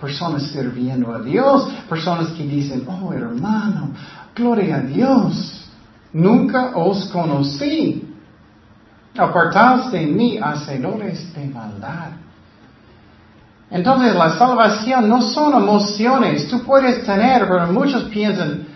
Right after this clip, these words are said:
"Oh, yo sentí tanto." No. Es fruto.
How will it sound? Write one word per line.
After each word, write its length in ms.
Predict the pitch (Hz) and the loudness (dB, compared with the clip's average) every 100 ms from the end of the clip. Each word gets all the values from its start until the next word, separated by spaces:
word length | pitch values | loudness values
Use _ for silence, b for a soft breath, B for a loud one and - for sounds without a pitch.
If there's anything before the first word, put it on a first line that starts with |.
| B | B
"Oh, 180 | 233 233 | 2 2
yo 180 | 226 | 2
sentí 460 | 196 214 196 202 220 | 0 -2 -2 -2 -4
tanto." 520 | 214 220 220 156 139 - | -2 0 0 -2 -6 -8
No. 280 | 131 - - - - 269 - - _ _ _ _ _ _ _ _ _ _ | -6 -6 -6 -10 -8 -10 -10 -18 _ _ _ _ _ _ _ _ _ _
Es 160 | 139 135 - | -16 -16 -14
fruto. 480 | 202 247 - 147 143 | -8 -6 -6 -10 -14